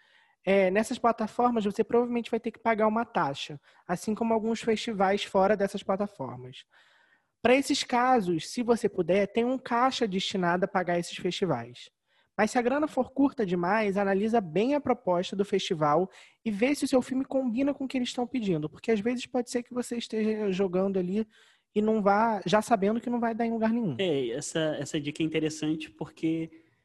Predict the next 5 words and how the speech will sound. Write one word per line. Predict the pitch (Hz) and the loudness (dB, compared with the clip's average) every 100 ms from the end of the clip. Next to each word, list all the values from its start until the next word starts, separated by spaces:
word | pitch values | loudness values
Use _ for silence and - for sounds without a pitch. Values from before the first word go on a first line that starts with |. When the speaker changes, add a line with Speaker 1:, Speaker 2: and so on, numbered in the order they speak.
| _ - | _ -8
Speaker 2:
você | 151 185 | -4 -2
precisa | 185 180 - 185 196 175 - _ _ _ _ _ - | -2 -4 -2 -2 -2 -4 -8 _ _ _ _ _ -2
assistir | 165 - - 208 | -2 -2 -6 -4
seu | - 202 | -2 -2
filme | - 156 147 156 180 180 | 0 0 0 0 -4 -8